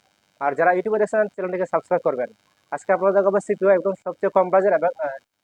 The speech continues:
লো বাজেট, যাদের বাজেট কম, তাদের জন্য আমাদের এই ভিডিওটি। আহ,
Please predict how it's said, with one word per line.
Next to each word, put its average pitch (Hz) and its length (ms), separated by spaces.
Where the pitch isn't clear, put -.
লো 165 140
বাজেট, 185 220
যাদের 170 200
বাজেট 160 360
কম, 202 180
তাদের 160 220
জন্য 175 320
আমাদের 156 280
এই 160 140
ভিডিওটি। 151 340
আহ, - 960